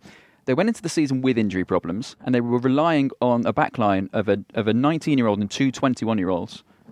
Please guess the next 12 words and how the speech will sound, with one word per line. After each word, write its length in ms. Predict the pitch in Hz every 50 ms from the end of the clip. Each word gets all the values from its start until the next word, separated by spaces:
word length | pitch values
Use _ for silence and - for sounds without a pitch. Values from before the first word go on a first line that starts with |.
| -
in 140 | - 120 117
that 140 | 117 107 -
back 180 | - 104 - -
four, 280 | - - 104 90 92 -
and 220 | - 120 117 113
then 100 | 110 110
someone 240 | 110 - 113 107 104
else 240 | 104 104 104 - -
to, 160 | - 107 101 87 - -
to 160 | - - 107 95
supplement 400 | - - - - 110 98 - -
them. 160 | 101 110